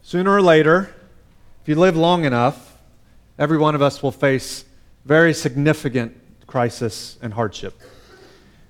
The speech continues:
Things that we thought we would never encounter and wrestle with. It might be physical or financial, relational, vocational,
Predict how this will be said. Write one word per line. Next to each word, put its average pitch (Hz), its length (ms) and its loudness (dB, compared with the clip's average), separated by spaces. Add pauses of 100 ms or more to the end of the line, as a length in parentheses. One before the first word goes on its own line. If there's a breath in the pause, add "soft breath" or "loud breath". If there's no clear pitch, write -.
(140)
Things 175 280 0
that 170 120 2
we 170 140 4
thought - 720 2
we 156 180 0
would 147 140 -2
never 147 600 0
encounter 135 680 -2 (180)
and 120 180 -8
wrestle 120 280 -4
with. 98 260 -10 (640 soft breath)
It 151 80 -6
might 170 160 4
be 160 80 2
physical 208 840 0
or 135 300 2
financial, 165 960 -2 (480 soft breath)
relational, 156 960 0
vocational, 143 880 -2